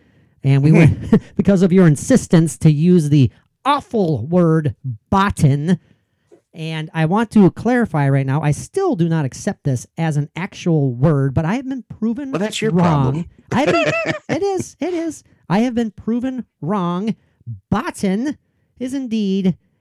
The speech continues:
Speaker 1: a word, regardless of the rant that Mike and I went on last week for, gosh, seemingly forever, where I was basically ripping you a new a-hole, saying how awful it was
Speaker 2: <laughs>
Speaker 1: to use that word. But so be it.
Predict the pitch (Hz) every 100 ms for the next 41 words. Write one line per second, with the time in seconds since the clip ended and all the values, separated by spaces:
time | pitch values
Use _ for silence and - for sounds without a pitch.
0 | - 180 165 139 139 147 147 143 156 165
1 | 180 165 - - 139 120 127 120 156 180
2 | 175 131 120 160 156 151 143 151 143 147
3 | 143 139 _ 127 180 175 175 160 143 117
4 | 107 139 107 - - 175 160 156 139 131
5 | 135 131 135 120 _ _ _ _ _ -
6 | 117 131 131 110 101 131 131 117 127 110
7 | 147 - 143 151 147 139 151 139 147 127
8 | 135 131 147 139 123 127 131 120 139 -
9 | 139 135 143 147 123 - - 127 156 165
10 | 123 139 139 120 139 143 139 - _ _
11 | _ _ _ _ _ - 170 - _ _
12 | _ _ _ - 214 196 196 202 -